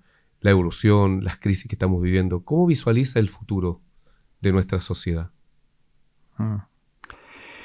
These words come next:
Speaker 2: Yo siempre digo a mis alumnos que hay dos cosas que le-, que el sociólogo nunca debe hacer.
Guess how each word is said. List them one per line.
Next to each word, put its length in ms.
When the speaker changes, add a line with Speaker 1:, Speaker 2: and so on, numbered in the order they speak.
Speaker 2:
Yo 140
siempre 320
digo 240
a 40
mis 180
alumnos 420
que 120
hay 120
dos 240
cosas 340
que 80
le-, 280
que 80
el 320
sociólogo 560
nunca 300
debe 280
hacer. 400